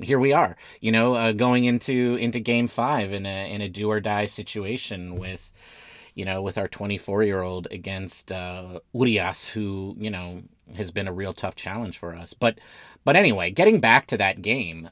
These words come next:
I, yes, I think that game was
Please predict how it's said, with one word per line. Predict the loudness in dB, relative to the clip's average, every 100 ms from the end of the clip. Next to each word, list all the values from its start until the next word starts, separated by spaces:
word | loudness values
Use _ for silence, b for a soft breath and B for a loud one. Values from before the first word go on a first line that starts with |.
| -4
I, | 0 0 -2 -12 _ _ _ _ _ _ _ _ _ _
yes, | -2 2 2 2 -4 -4 -6 -10 _ _ _ _ _ _
I | 2 4 6 4 -2
think | -10 -2 0 2 0 -6 -20 _ _ _ _ _ _ _ -4
that | 4 4 4
game | 0 0 0 -4 -8 -10 -12 _ _ _ _ _ -20 _ _
was | -10 0 4 4 2 -2 -4 -6 -8